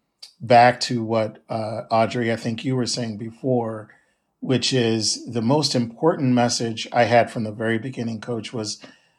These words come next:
this notion of, of authenticity. That, and no matter what room I walked into,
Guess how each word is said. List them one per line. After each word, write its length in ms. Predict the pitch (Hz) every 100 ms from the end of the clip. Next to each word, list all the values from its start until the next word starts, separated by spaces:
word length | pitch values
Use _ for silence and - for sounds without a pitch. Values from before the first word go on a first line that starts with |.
| _ -
this 300 | 123 120 -
notion 400 | 120 117 131 113
of, 340 | 107 104 104 -
of 260 | 110 104 107
authenticity. 920 | 120 107 - 104 107 98 - - 135 - _ _ _ _ _
That, 460 | - 113 113 - -
and 120 | 117
no 100 | 123
matter 320 | 135 131 123 113
what 320 | 113 165 143
room 260 | 135 135
I 100 | 123
walked 340 | 117 113 110 -
into, 640 | 110 104 113 110 113 117